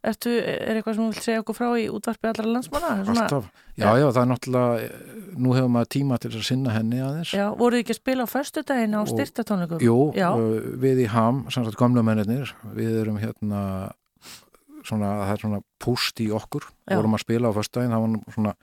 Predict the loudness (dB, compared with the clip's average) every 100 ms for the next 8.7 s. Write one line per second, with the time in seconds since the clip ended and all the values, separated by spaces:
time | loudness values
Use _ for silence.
0 | _ -20 -20 -20 _ _ -6 -2 -2 0
1 | 0 0 -6 -8 -4 -4 -4 -4 -6 -6
2 | -8 -8 -8 -8 -6 -6 -4 -2 -2 -2
3 | -2 -4 -2 -2 -2 -4 -14 -16 -12 -10
4 | -10 -8 -4 -4 -4 -6 -8 -6 -6 -6
5 | -6 -8 _ _ _ _ _ _ _ _
6 | -4 0 2 2 2 2 0 -2 -2 -2
7 | -2 -4 -8 -6 -4 -4 -4 0 2 2
8 | 2 2 0 -2 -4 -8